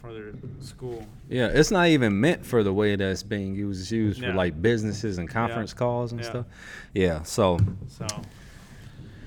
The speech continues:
Speaker 2: you gotta find a way to create through this. I mean,
Speaker 1: I
Speaker 2: I'm
Speaker 1: mean
Speaker 2: seeing a lot of people trying to do that, like, entertainers and stuff. They gotta find some way to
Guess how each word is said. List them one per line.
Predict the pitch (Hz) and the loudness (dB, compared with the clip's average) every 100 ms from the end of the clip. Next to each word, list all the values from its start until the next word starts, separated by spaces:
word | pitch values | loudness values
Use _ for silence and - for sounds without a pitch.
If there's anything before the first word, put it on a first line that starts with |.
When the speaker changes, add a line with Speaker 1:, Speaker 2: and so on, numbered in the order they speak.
| - - | -16 -4
Speaker 2:
you | 101 120 | 2 10
gotta | 127 123 | 12 10
find | - 131 131 | 10 8 8
a | 123 | 8
way | 127 131 | 10 10
to | 123 | 8
create | - 117 123 127 - | 4 2 4 4 0
through | 113 107 | -2 0
this. | 104 104 - | 0 0 -2
I | 92 | -6
mean, | 95 98 101 95 | -4 -2 -2 -4
Speaker 1:
I | |
Speaker 2:
I'm | 117 | -4
Speaker 1:
mean | 117 120 | -2 0
Speaker 2:
seeing | - 123 | 2 2
a | 90 | 4
lot | 101 117 | 4 4
of | 113 | 2
people | - 123 107 101 | 0 0 0 -2
trying | - 107 113 117 113 | -2 2 4 6 4
to | 104 | 0
do | 85 110 113 | 2 4 6
that, | 107 104 82 | 6 6 4
like, | 90 90 | 0 2
entertainers | 107 110 104 113 113 110 104 | 2 2 2 2 2 0 -2
and | 110 | -4
stuff. | 98 - 113 - | -4 0 0 2
They | 104 | 2
gotta | 107 113 101 | 6 4 4
find | 107 104 92 87 | 0 2 0 -4
some | - 123 110 | 2 4 4
way | 92 87 | 0 -2
to | 85 82 | -4 -6